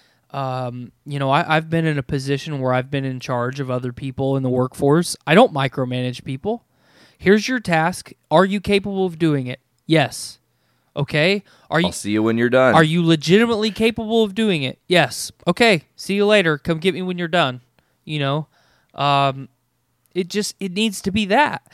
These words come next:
Speaker 1: There's, there's been a lot of, a little side note from D C here, since we're talking Star Wars. There's been a, a lot of fan,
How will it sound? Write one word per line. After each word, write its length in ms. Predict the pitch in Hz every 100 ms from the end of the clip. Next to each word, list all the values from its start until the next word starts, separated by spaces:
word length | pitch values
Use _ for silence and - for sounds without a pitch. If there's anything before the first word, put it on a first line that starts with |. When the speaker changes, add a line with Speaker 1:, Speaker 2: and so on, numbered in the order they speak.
| - - - -
Speaker 1:
There's, 300 | 185 160 -
there's 240 | 190 180
been 140 | 190
a 60 | 214
lot 240 | 175 196
of, 120 | 196 151
a 320 | 170 180 _ 160
little 200 | 180 151
side 360 | - 233 233
note 220 | 147 139 -
from 340 | 151 135 131 - 170 -
D 140 | 156
C 280 | - 214 202
here, 360 | 143 131 160 -
since 260 | - 143
we're 80 | 147
talking 340 | 135 143 135 127
Star 300 | - 180 180
Wars. 360 | 127 131 139 - - - - - _
There's 200 | 185 185
been 220 | 170 202
a, 240 | 180 165 151
a 100 | 147
lot 380 | 147 151 175 180
of 680 | 156 147 139 139 131 131 - _
fan, 720 | - - 156 160 156 147 147